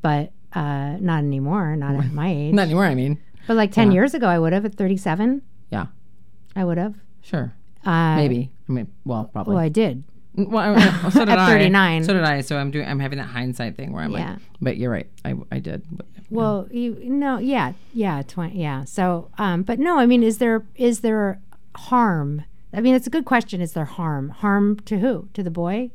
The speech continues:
Speaker 1: I'm assuming?
Speaker 2: Mm-hmm.
Speaker 1: I don't know. I'd love to hear from a twenty-year-old boy to tell us if he feels like there would be harm.
Speaker 2: Well, I think that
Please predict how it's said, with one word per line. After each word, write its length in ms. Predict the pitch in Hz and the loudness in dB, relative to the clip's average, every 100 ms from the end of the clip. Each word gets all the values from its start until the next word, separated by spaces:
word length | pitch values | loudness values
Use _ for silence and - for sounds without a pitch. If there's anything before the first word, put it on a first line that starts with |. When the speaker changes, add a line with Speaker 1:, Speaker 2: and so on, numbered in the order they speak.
| - | -4
Speaker 1:
I'm 140 | 226 | -2
assuming? 460 | 233 269 262 302 285 - - - | 0 0 -2 -4 -8 -14 -18 -4
Speaker 2:
Mm-hmm. 300 | 143 135 139 143 - - - | 0 0 -2 -6 -10 -16 -12
Speaker 1:
I 160 | 247 277 - - - - | -10 -10 -12 -16 -10 -4
don't 320 | 254 269 - - - | -2 -2 -8 -14 -2
know. 360 | 247 247 359 339 | 0 0 -2 -2
I'd 140 | 190 | -2
love 160 | 196 196 | -2 -2
to 80 | 208 | 0
hear 180 | 226 233 | 0 0
from 160 | 240 | 0
a 40 | 214 | -2
twenty-year-old 540 | - 220 214 214 196 | -2 -2 0 0 -2
boy 340 | 180 226 254 185 | -2 -2 0 0
to 80 | 185 | 0
tell 180 | 214 196 | 0 0
us 140 | 196 | -2
if 100 | 196 | -4
he 100 | 208 | -4
feels 280 | 196 196 202 | -2 -2 0
like 160 | 196 | -2
there 100 | 202 | -2
would 80 | 190 | 0
be 100 | 190 | 0
harm. 480 | 185 247 269 151 180 - - - - - - | 2 0 0 -4 -8 -10 -16 -16 -16 -10 -2
Speaker 2:
Well, 380 | 202 170 185 190 | 0 0 -2 -4
I 60 | 170 | -2
think 260 | 190 170 | 0 0
that 200 | 147 139 | -2 -2